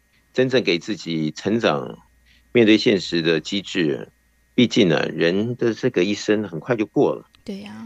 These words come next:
Speaker 1: 你说前面五年、十年都佛系，
Speaker 2: 嗯。
Speaker 1: 那十年过以后才发现，前面那五年、十年可能给自己丧失了很多的成长的机会，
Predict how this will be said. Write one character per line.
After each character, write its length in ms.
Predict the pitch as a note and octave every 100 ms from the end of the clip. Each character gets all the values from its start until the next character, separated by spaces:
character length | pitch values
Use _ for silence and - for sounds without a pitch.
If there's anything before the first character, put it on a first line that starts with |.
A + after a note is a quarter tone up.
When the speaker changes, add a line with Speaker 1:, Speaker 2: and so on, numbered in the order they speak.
| B3 -
Speaker 1:
你 60 | A2+
说 500 | B2+ A#2 A#2 A2+ A2 -
前 100 | A2
面 160 | C3+
五 120 | G2
年、 160 | F#2 G2
十 140 | -
年 140 | F#2+ F#2+
都 120 | G#2+
佛 200 | F#2+ E2
系， 360 | - - D2 -
Speaker 2:
嗯。 340 | G#3+ G3 G3+ G3+ _
Speaker 1:
那 60 | A#2+
十 180 | - C3+
年 120 | D#3
过 160 | E3
以 60 | A#2+
后 80 | A#2+
才 120 | A2
发 180 | A#2+ A#2
现， 160 | B2+
前 180 | G#2 G#2+
面 100 | B2
那 80 | B2
五 120 | F#2
年、 160 | E2+ F#2+
十 160 | -
年 280 | F2 D#2+ E2 - _ _ _
可 100 | -
能 180 | F#2+ A2
给 120 | G#2+
自 160 | E2 A2+
己 260 | E2 D#2+
丧 220 | D2+ A2
失 180 | G2+ -
了 80 | F#2+
很 160 | F#2+ D2+
多 160 | G2
的 160 | F2 E2
成 200 | - F#2
长 120 | F2
的 100 | D#2
机 200 | - F#2+
会， 320 | G2 D#2+ C2